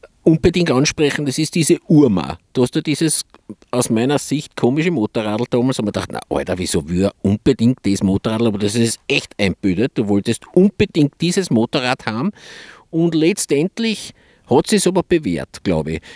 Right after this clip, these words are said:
Jetzt muss man nur kurz sagen, was das genau für eine ist. Ich glaub,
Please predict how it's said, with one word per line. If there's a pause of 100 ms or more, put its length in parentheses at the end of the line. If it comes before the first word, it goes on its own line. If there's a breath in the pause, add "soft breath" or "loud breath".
Jetzt
muss
man
nur
kurz
sagen,
was
das
genau
für
eine
ist.
Ich
glaub,